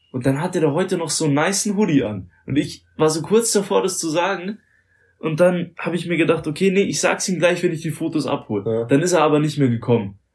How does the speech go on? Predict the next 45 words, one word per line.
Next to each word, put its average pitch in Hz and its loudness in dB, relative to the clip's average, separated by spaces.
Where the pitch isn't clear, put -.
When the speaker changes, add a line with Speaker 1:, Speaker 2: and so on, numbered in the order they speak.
Speaker 1:
Und 120 -4
dann 165 2
hab 202 0
ich 180 -8
mich 180 -8
geärgert, 147 2
weil 113 0
ich 120 -2
mir 127 -2
gedacht 135 -2
hab, 151 -10
fuck, 226 -6
ich - -6
hätte 165 -2
ihm 190 -2
das 202 0
sagen 151 0
sollen. 98 -2
Speaker 2:
Es - -14
war 117 4
wieder 113 0
die 110 -4
Situation 113 -2
verpasst. 110 -4
Speaker 1:
Ja. 151 -2
Speaker 2:
First 117 -2
decision 117 -2
to 117 -10
make 110 -8
is 120 -14
to 107 -14
make 104 -8
a - -8
decision. 123 -10
Speaker 1:
Damn, 127 2
sind 123 0
wir 123 2
wieder 123 2
beim 120 2
Thema 131 0
von 127 -2
der 127 0
letzten 120 -2
Folge. 104 2
Speaker 2:
Ja. 117 2